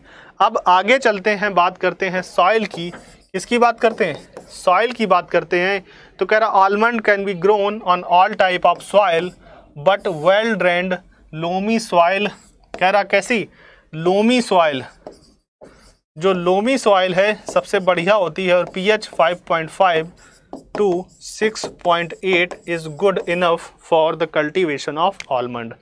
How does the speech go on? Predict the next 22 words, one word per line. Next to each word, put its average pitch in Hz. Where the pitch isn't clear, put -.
ठीक 214
है, 214
are 185
the 190
most 220
suitable 156
for 147
its 226
cultivation। 135
कह 208
रहा 226
है 196
कि 220
पाँच 202
दशमलव 196
पाँच 160
से 196
सिक्स -
पॉइंट 185
एट 185
जो 170
है, 180